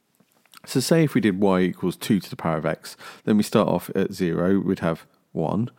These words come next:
'cause two to the power one is one, and then we'd have two to the power one, so that's two, and then we'd have two to the power two, so that's four,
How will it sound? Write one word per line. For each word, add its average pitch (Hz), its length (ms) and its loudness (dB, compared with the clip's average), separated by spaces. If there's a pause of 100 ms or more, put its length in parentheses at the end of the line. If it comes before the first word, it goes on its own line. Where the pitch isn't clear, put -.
(140)
'cause 82 160 -6
two 87 180 -6
to - 100 -12
the - 60 -12
power 82 200 -6
one 82 200 -6
is 82 220 -10 (240)
one, 92 280 -2 (380)
and 87 100 -2
then 90 100 0
we'd 92 120 -2
have 92 120 -2
two 92 200 -4
to - 80 -12
the 87 80 -8
power 87 180 -2
one, 82 300 -4
so - 160 -8
that's - 100 -8
two, 90 380 -4 (400)
and 87 100 -6
then 87 80 -2
we'd 92 80 -4
have 95 240 -6
two - 180 -6
to - 120 -14
the - 80 -10
power 87 160 -6
two, 90 400 -4
so 82 200 -6
that's - 300 -6
four, 90 480 -4